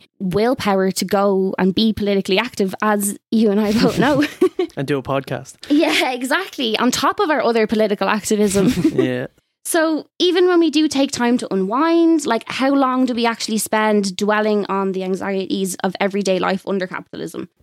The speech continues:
Speaker 2: Yeah.
Speaker 1: You know, we think of nature as something that we, like, run to, you know, like, I want to alleviate the stress I feel every day. So I'm gonna go and get connected to it now that I need it,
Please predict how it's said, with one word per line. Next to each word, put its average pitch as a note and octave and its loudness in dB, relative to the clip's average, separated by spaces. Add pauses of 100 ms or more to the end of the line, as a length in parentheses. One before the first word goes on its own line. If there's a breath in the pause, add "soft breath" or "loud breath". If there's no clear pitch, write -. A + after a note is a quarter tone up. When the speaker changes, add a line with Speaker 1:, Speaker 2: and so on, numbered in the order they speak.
Speaker 2:
Yeah. B2+ -8
Speaker 1:
You G#3+ 2
know, B3+ 0 (180)
we C#4+ 4
think D#4+ 4
of D#4 2
nature C4+ 2
as B3 0
something A#3 2
that G#3+ 0
we, A3 0
like, F#3+ -2
run A3 0
to, E3+ 0 (120)
you A3 2
know, G3 2
like, F#3+ -4 (100)
I A3 0
want G#3 0
to A3 -2 (100)
alleviate A3 2
the G#3+ 0
stress G3 -2
I G3+ -2
feel G3 -4
every F#3+ -6
day. F#3 -4
So F#3 -6
I'm F#3+ 0
gonna F#3 0
go F3+ -2
and F3 -4 (540)
get - -2
connected A3 -2
to F#3 0
it E3+ -4
now E3+ -2 (280)
that G3 -2
I F3+ 0
need F3+ 2
it, E3 -4